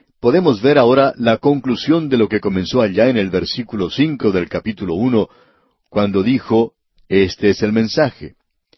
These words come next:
Bueno, este es el mensaje del Evangelio de la gracia de Dios, que toma a un pecador en camino al infierno y por medio de una sencilla fe en Cristo Jesús,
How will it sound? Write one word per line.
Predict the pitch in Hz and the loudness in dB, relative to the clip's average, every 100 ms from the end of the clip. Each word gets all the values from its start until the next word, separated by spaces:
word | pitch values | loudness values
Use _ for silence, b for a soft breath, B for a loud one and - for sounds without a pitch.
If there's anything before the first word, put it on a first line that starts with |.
| _ _ - | _ _ -4
Bueno, | 170 143 175 | 2 4 4
este | 123 - 107 | 2 2 0
es | 104 | 0
el | 92 | -2
mensaje | 87 - 110 - 101 | -4 -2 -2 0 0
del | 90 | 0
Evangelio | 85 82 - 117 117 101 | -2 -4 -2 -2 0 -2
de | 95 | -2
la | 85 | -2
gracia | 92 101 - | 0 -2 -2
de | 90 87 | -6 -2
Dios, | 139 143 - - b b b _ | 0 0 -2 -12 b b b _
que | - | -4
toma | - 208 170 | 2 2 2
a | 131 | 2
un | 208 196 | 0 0
pecador | 196 - 123 104 101 104 | -2 0 0 2 4 2
en | 104 82 | 0 -2
camino | 90 95 123 107 | -4 -2 0 0
al | |
infierno | 92 80 - 147 165 147 135 b b b - | -2 -8 -2 2 2 0 -4 b b b 0
y | 143 | 2
por | - 123 | 2 0
medio | 135 156 139 | 2 2 2
de | 120 135 | 2 2
una | 143 | 0
sencilla | 120 117 98 90 - 165 180 165 | 0 0 -2 -2 -2 -2 0 -2
fe | 143 - 127 | 0 -2 -2
en | 101 | -2
Cristo | 117 143 143 - | 0 0 0 -2
Jesús, | 131 101 - 160 160 - | -2 -4 0 0 0 -6